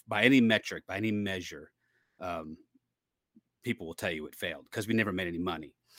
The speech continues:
ever. 'Cause I f-, would routinely <laughs> forget to tell people to put money in the collection plate. We didn't have a collection plate. I had a little box in the back, and every once in a while I'd be like, "Hey, if you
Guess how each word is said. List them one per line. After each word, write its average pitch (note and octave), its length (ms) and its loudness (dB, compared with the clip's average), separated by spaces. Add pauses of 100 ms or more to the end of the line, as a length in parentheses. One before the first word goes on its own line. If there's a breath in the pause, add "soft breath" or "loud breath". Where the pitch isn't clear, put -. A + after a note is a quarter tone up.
(440 soft breath)
ever. F#2 300 -6 (100)
'Cause B2+ 140 -2
I F#2+ 60 2
f-, - 100 -10 (500)
would G2+ 180 -6
routinely A2 460 0
<laughs> - 0 -
forget - 400 2
to F#3 140 6
tell - 220 -4
people - 300 0
to G#2 60 -6
put G#2+ 200 -6
money G#2+ 120 -4
in G2+ 60 -8
the G#2 60 -10
collection A2+ 320 -6
plate. D#2 220 -14 (260 loud breath)
We C3+ 80 6
didn't C3+ 120 6
have D3 120 10
a A#2 40 0
collection D3+ 360 4
plate. D#2 280 -16
I - 40 -12
had G#2 100 -2
a G#2 40 -4
little G#2 160 -6
box G#2 380 -2
in G2 40 -8
the F#2 60 -8
back, F2+ 320 -6
and G2+ 100 -8
every A2+ 140 -2
once A#2+ 200 2
in G#2+ 60 -4
a - 20 -2
while G2 80 -2
I'd G2 60 -6
be G2+ 60 -4
like, G2+ 140 -4
"Hey, A#2+ 140 0
if A2 100 -6
you G2+ 140 -10